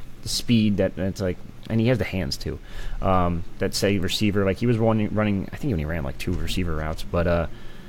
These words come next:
uh, he didn't really run any running back routes. He didn't do a whole lot at the camp other than just kinda hang out and chill, but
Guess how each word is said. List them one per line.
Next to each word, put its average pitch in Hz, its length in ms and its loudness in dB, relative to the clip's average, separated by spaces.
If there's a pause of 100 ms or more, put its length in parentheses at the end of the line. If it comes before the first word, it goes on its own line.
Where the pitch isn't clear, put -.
(500)
uh, 90 400 2
he 101 120 -2
didn't 120 140 2
really 113 160 6
run 98 180 2
any 90 240 2
running 76 260 -4
back 76 160 -6
routes. 76 200 -4
He 127 80 0
didn't 143 140 4
do 147 120 6
a 113 40 4
whole 117 160 4
lot 104 200 4
at 107 100 2
the 101 60 -2
camp 117 280 -2
other 104 160 4
than 95 120 2
just 92 120 -2
kinda 92 180 0
hang 95 220 0
out 95 120 2
and 95 100 -2
chill, 95 260 2
but 87 280 2